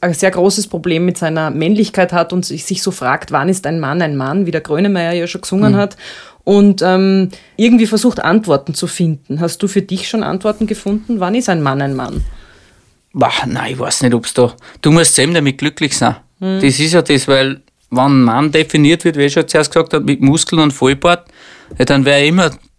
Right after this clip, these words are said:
Speaker 2: totunglücklich sein.
Speaker 1: Mhm.
Speaker 2: Das, das ist es nicht so. Ich, ich hab mich auch sehr viel früher eben auch über den Sport da gefunden. Weißt du, wenn sie immer gesagt hat, "Du, der Kleine" oder was, "du, der,
Speaker 1: Mhm.
Speaker 2: der Schwächling",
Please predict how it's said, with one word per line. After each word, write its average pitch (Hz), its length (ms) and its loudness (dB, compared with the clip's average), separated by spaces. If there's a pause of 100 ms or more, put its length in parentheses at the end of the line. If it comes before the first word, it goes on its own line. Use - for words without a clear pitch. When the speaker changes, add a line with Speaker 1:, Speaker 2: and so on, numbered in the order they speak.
(100)
Speaker 2:
totunglücklich 160 720 2
sein. 117 320 0
Speaker 1:
Mhm. 104 140 -8
Speaker 2:
Das, - 180 -2
das 135 200 -2
ist 175 160 0
es 202 100 2
nicht 156 200 2
so. 135 160 4
Ich, 135 120 2 (220)
ich 147 180 0
hab 160 100 4
mich 143 140 2
auch 139 140 0
sehr 143 260 -2
viel 156 180 -8
früher 151 320 0
eben 135 220 0
auch 127 100 4
über 127 160 2
den 120 40 -2
Sport - 480 -2 (160)
da 180 80 0
gefunden. 190 640 0 (140)
Weißt 135 240 -4
du, 165 120 8
wenn 147 140 2
sie 147 100 -4
immer 156 140 -2
gesagt 151 300 -6
hat, 143 160 -4
"Du, 160 240 -2 (220)
der 135 80 0
Kleine" 151 460 4
oder 151 140 2
was, 156 220 2
"du, 151 140 0
der, 139 140 2
Speaker 1:
Mhm. 135 60 0
Speaker 2:
der 143 100 2
Schwächling", 160 580 0